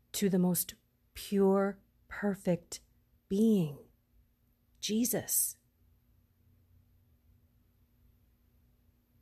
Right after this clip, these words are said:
He could have picked a Mary Magdalene who, you know, had seven demons cast out of her, but he wanted purity, an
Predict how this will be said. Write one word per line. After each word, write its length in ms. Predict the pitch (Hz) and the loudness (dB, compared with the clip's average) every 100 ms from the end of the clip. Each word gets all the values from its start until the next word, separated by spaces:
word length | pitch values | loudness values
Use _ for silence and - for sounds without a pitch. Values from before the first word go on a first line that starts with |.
| _ _ _ | _ _ _
He 120 | 269 | 0
could 200 | 311 392 | 6 6
have 180 | 320 - | 4 0
picked 240 | 190 175 | 0 0
a 80 | 139 | -2
Mary 560 | 135 135 139 151 151 147 | -6 -6 0 2 2 0
Magdalene 960 | 143 135 147 180 180 190 190 208 226 240 | -2 -2 2 2 2 2 4 4 4 4
who, 440 | 196 165 151 147 | 4 4 2 0
you 120 | 143 | -2
know, 300 | 151 139 151 | -2 0 2
had 340 | 165 151 139 135 - | 2 0 -2 -6 -2
seven 440 | - 151 175 170 | 2 2 4 2
demons 400 | 165 190 220 220 | 2 2 2 0
cast 400 | - 220 226 - | 0 0 0 2
out 160 | 226 233 | 2 2
of 100 | 220 | 2
her, 160 | 247 | -2
but 160 | 240 233 | 0 -4
he 440 | - 262 269 269 - - - _ | -4 -2 -2 -2 -8 -20 -20 _
wanted 520 | 185 196 196 190 190 - _ - | 0 2 2 2 0 -6 _ -20
purity, 760 | - 175 170 170 156 139 117 - _ - _ | -8 -2 2 2 2 -2 -8 -16 _ -20 _
an 180 | 196 190 | 0 0